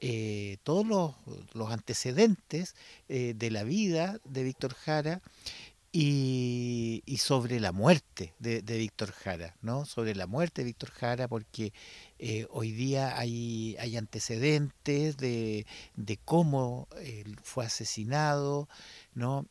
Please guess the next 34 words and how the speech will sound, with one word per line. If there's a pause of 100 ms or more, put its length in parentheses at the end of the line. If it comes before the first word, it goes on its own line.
(140)
Eh,
se
sabe
quiénes
son, (420)
eh,
lo-,
se
saben
los
nombres
de
las
personas
que
participaron
en
el
asesinato, (580)
eh,
los
juicios
están (120)
prácticamente
ce-,
cerrados,
¿no?
Con
una (260)
justicia
absolutamente
tardía,
o
sea,